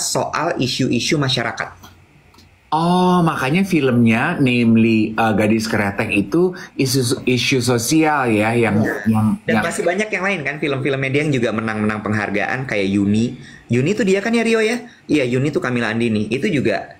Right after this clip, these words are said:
Speaker 1: kan sebenarnya
Speaker 2: Oh.
Speaker 1: isu sosial kan?
Speaker 2: Oh, iya,
Speaker 1: Yes,
Speaker 2: iya.
Speaker 1: bener. Bi Besi anaknya Pak Garin Nugroho. Even Pak Garinnya sekarang amazed sama dia.
Speaker 2: Oh,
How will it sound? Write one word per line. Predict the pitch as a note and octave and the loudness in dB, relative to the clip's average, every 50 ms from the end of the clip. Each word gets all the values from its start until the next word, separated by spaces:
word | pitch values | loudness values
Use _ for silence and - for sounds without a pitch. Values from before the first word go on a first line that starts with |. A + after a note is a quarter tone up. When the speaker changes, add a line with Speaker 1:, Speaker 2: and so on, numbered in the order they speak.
| - _ | -20 _
Speaker 1:
kan | - - E3+ G3 | -8 -6 -4 -4
sebenarnya | G3 - C3+ B2+ C3 B2 | -2 -2 0 0 0 0
Speaker 2:
Oh. | C3 | -2
Speaker 1:
isu | B2 - - | -4 -4 -6
sosial | - B2 G#2+ - C3 A#2+ G2 F2 | -6 -6 -4 -2 -2 -2 -2 -2
kan? | D2+ D2+ E2+ F#2+ - - _ _ _ _ _ _ _ _ | -4 -4 -6 -8 -10 -16 _ _ _ _ _ _ _ _
Speaker 2:
Oh, | - A#2+ B2 B2 B2 B2 B2+ B2+ B2 B2+ B2+ B2+ B2 B2 | -2 0 0 2 2 2 2 2 2 0 0 0 0 0
iya, | A#2+ - - - | 2 0 0 0
Speaker 1:
Yes, | G2 F#2+ F#2 F#2 | -2 -4 -4 -6
Speaker 2:
iya. | F2+ - | -6 -6
Speaker 1:
bener. | D3 D3+ D#3+ D#3+ C#3+ - - - - _ _ _ | -6 -4 -4 -4 -4 -6 -8 -12 -18 _ _ _
Bi | - A#2 C#3+ D3+ D#3 | -8 -4 -2 -2 0
Besi | D3+ C3 D3+ D#3+ D3+ - D#3+ | 0 0 -2 -2 0 0 0
anaknya | B2+ G#2+ A#2+ B2+ B2+ C#3+ C3 | 0 0 -2 -4 -4 -4 -4
Pak | - B2+ A#2 A2+ | -4 -4 -4 -2
Garin | A#2+ A#2 A2+ A#2+ A#2+ | -2 -2 -2 0 -2
Nugroho. | A#2+ A2+ B2 A#2+ B2 A#2 A#2+ G2+ - - - - - - - | 0 0 2 0 2 2 0 -2 -2 -4 -10 -12 -12 -10 -4
Even | - D3 C#3+ C#3+ F3 E3 | -2 -2 0 0 0 -2
Pak | D#3 D3 C#3 C3 | -2 -4 -4 -4
Garinnya | B2 B2+ B2 A#2+ C3+ C3+ D3 | -2 -2 -2 -2 -2 -2 -2
sekarang | C#3+ - - - C3+ C#3 C#3 C3+ C#3 D3 D#3 E3 F3 F#3 F#3 - - _ _ | -4 -4 -4 -4 -4 -4 -2 -2 -2 -2 -2 -4 -4 -8 -12 -14 -20 _ _
amazed | C#3 C#3+ D3 D3 D3+ E3 F#3+ G#3 A3+ G#3 - | -6 -4 -2 0 0 2 2 0 0 -2 -2
sama | - - C#3+ C3 B2 | -4 -4 -2 -2 -2
dia. | A#2 G#2+ G#2 F#2+ D#2+ - - - - - - - - - _ - - - - - - - - _ _ _ _ - - - - - | -2 0 0 0 0 -2 -8 -14 -20 -20 -20 -20 -20 -20 _ -20 -20 -20 -20 -20 -20 -20 -20 _ _ _ _ -20 -20 -20 -10 -4
Speaker 2:
Oh, | D#3+ D#3+ E3+ F3 F3 F3+ F3+ F3+ F3+ F3+ F3 F3 F3 F3 F3 F3 F3 F3 E3+ F3 E3+ E3+ | 0 2 2 4 4 4 4 4 4 4 4 4 4 4 4 4 4 2 2 2 0 -2